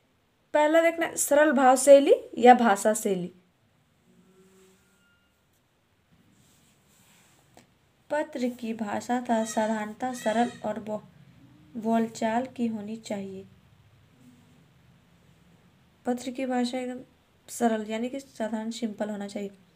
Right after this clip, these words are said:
शब्दों के प्रयोग में सावधानी रखनी चाहिए, ये उपयुक्त, सटीक, सरल और मधुर हो।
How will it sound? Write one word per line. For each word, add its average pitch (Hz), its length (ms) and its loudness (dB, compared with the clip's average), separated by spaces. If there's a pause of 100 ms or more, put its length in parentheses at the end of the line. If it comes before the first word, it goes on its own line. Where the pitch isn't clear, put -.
(360)
शब्दों 233 460 -4
के 254 200 -4
प्रयोग 226 540 -8
में 220 140 -6
सावधानी 214 540 -8
रखनी 214 340 -10
चाहिए, 190 600 -10 (560)
ये 240 300 -4
उपयुक्त, 247 440 -6
सटीक, 240 440 -6
सरल 240 340 -4 (140)
और 220 160 -6
मधुर 208 380 -6
हो। 185 340 -6